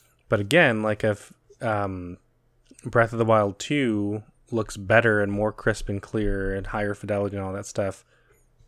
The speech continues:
then yeah, I probably would wanna get a Switch Pro. But yeah, I'm not excited for it. Like, I want it to be revealed. I want it to be out. I want people to get it. But, like, I personally am like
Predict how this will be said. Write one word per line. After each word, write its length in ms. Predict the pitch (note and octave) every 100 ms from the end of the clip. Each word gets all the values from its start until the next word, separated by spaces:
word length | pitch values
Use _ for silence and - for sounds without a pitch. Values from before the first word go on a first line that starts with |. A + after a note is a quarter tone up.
| -
then 320 | A2 G2+ G2+
yeah, 240 | G#2 D#3
I 60 | A#2
probably 360 | - G#2 G#2 G#2+
would 180 | G#2+
wanna 240 | G#2 G2 F#2
get 140 | F2+
a 40 | F#2+
Switch 220 | - -
Pro. 140 | -
But 180 | F#2+ A#2+
yeah, 160 | D#3 C#3+
I'm 120 | C#3
not 140 | C#3+
excited 380 | A#2+ - A2+ G2+
for 220 | - G#2+
it. 80 | G2
Like, 240 | F#2+ F#2+ - - -
I 60 |
want 160 | A#2 D#3
it 80 | C#3+
to 60 |
be 100 | C#3+
revealed. 500 | C3 B2+ A#2+ B2 A#2+
I 60 | A2
want 160 | G#2 A#2
it 60 |
to 60 | -
be 160 | G2+ A2
out. 420 | A2 G#2+ G#2+ - _ - _ _
I 60 | G#2+
want 160 | G#2+
people 240 | G#2+ A2 G#2
to 80 | F#2+
get 240 | A2 A2+
it. 200 | G2 -
But, 160 | - -
like, 340 | F#2+ F#2+ -
I 180 | G#2+ G2+
personally 540 | - A2+ - A2 F#2+
am 120 | F#2 F#2
like 360 | F2+ F2+ -